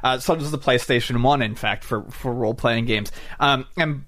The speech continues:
those systems are very popular with fans of those genres because of how, um, specific they are. I think if you look at the number of shooters on something like the P C Engine,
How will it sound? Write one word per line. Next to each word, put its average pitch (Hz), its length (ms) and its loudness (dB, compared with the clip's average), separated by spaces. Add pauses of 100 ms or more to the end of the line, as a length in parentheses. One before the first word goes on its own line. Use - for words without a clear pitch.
(560)
those 185 240 4
systems 160 640 0
are 143 100 6
very 156 320 2
popular 147 560 4
with 120 160 0
fans 165 440 2
of 123 100 -2
those 120 240 2
genres 139 580 2 (240)
because 139 440 0
of 117 100 -2
how, 123 400 4 (360)
um, 123 260 0
specific 135 640 0
they 120 160 6
are. 123 160 4
I 117 140 2
think 175 240 0
if 151 160 0
you 143 80 6
look 147 200 2
at 143 80 0
the 143 120 2
number 135 320 2
of 113 100 2
shooters 131 460 2
on 123 120 2
something 127 300 0
like 120 160 0
the - 60 -6
P - 220 0
C 123 200 0
Engine, 123 360 2